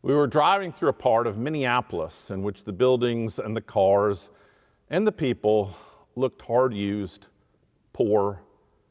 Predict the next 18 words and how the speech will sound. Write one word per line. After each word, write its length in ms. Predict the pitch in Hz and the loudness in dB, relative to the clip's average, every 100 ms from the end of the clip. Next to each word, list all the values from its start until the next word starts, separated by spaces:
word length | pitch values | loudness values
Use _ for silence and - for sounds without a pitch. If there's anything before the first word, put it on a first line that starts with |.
| _ - | _ -12
and 180 | 117 107 | -10 -6
tired. 500 | 78 76 69 71 78 _ _ _ _ _ _ _ _ | -4 -4 -4 -12 -16 _ _ _ _ _ _ _ _
Most 360 | 143 180 202 - | -2 0 0 -4
of 80 | 139 | -4
the 80 | 135 | -2
people 480 | 151 139 139 131 127 | -2 0 2 2 2
on 140 | 117 | -2
the 80 | 110 | -2
sidewalks 760 | - 139 131 117 113 110 - | 0 2 2 2 2 -2 -8
were 120 | 113 104 | -4 -2
black 400 | 123 123 117 - | 0 2 0 -2
or 280 | - 104 104 | -2 0 0
brown-skinned. 1000 | 95 117 117 107 - - 123 98 98 - - _ _ _ _ - | 0 0 2 -2 -6 -4 -2 -2 -6 -10 -20 _ _ _ _ -2
I 140 | 139 | 0
asked 420 | 156 196 214 - 151 | 2 0 -2 -4 0
our 160 | 131 | 0
troop 320 | - 175 185 | 0 0 0
leader, 440 | 151 139 123 113 | 0 2 2 0